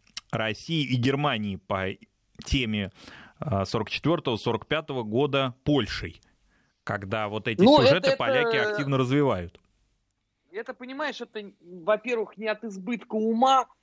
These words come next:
Speaker 2: э, и, э, во-вторых, что самое страшное, это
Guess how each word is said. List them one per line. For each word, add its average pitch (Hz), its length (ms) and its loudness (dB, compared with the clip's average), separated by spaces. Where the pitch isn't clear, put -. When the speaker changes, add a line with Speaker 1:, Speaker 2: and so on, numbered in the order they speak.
Speaker 2:
э, 143 580 2
и, 185 440 -2
э, 165 160 0
во-вторых, 156 840 2
что 165 160 -6
самое 147 380 2
страшное, 127 560 -2
это 165 160 0